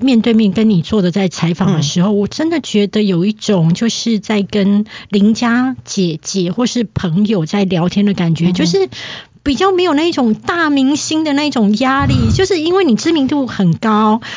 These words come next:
Speaker 1: 但是可是你自己本人给人家的感觉是非常的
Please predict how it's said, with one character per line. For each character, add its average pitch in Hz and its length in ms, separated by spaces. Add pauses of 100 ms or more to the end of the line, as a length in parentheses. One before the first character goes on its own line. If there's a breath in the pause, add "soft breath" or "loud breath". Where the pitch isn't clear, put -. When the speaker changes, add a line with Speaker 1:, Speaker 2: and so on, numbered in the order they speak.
Speaker 1:
但 359 120
是 370 140
可 - 180
是 349 220
你 233 200
自 175 140
己 294 80
本 185 300
人 170 220
给 196 120
人 170 80
家 254 120
的 269 60
感 180 200
觉 175 140
是 220 220
非 262 360
常 185 260
的 180 420